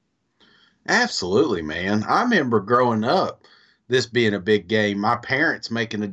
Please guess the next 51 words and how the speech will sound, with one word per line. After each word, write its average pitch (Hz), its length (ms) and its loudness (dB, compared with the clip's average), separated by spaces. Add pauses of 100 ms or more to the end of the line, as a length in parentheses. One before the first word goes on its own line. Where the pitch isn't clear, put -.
(120)
you 127 180 0
know, 107 180 2
big 101 260 -2
deal 110 220 4
of 110 160 2
it. 101 60 -4
They 110 140 2
had 113 220 -4
coworkers 113 760 0
that 101 220 -2 (500)
maybe 131 320 0
were 110 160 -2
from 139 440 0
Alabama 120 640 0
or 110 160 -2
Alabama 113 540 -2
fans. 107 580 -4
You 127 140 2
know, 151 220 2
this 214 220 -2
is 214 140 -4
just, 190 340 -2 (960)
this 185 200 2
is 202 140 2
deeper 160 480 2
than 156 280 2
the 139 100 -4
last. 139 400 0
I 147 80 -2
mean, 156 160 -4
you 190 120 -6
look 202 220 0
at 196 100 -6
the 143 80 -8
last 151 320 -4
eleven 139 300 -4
years 139 360 2
and 120 80 -8
you 120 60 -6
say, 117 160 -4
"Oh 127 200 4
yeah, 113 220 0
this 113 220 -6
is, 98 340 -10
this 135 220 -4
is 110 60 -2
Alabama. 120 520 2
Alabama 120 560 0
owns 117 280 0
it. 113 140 -2
They've, 101 240 -2